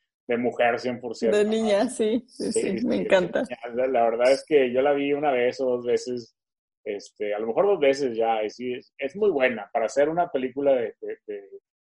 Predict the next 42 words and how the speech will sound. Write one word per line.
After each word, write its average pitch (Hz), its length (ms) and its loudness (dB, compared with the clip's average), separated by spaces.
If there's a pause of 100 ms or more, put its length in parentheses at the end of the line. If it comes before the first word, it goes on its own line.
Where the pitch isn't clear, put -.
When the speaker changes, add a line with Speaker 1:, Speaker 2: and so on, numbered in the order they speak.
(160)
Speaker 1:
romance. - 480 2
Speaker 2:
Sí, 247 60 8
el, 220 180 0
Speaker 1:
Sí, - 60 -16
Speaker 2:
el - 60 -12
Speaker 1:
sí, - 120 -6
la - 140 2
verdad. 233 180 2
Speaker 2:
trama 240 500 4
y 208 40 -2
así 233 420 0
es, 220 260 -2
es 214 140 -6
muy 208 140 -8
buena, - 280 -8
me 202 140 -12
Speaker 1:
Es - 120 0
muy - 80 0
Speaker 2:
encanta. 170 120 4
Speaker 1:
buena, 156 340 6
es 151 60 4
muy 151 180 0
entretenida, 127 960 0
te 110 80 -8
la 110 80 -8
pasas 113 380 -6
bien, 117 400 -2
los 113 120 -8
personajes 107 500 -10
son 113 120 -8
muy 113 120 -4
divertidos, 110 600 -4
la 110 100 -4
historia 110 300 -4
cómo 113 160 -8
te 113 80 -4
la 110 60 -4
van 107 100 -10
contando 110 480 -6
antes 107 200 -10
y 110 40 -6
después, 107 640 -4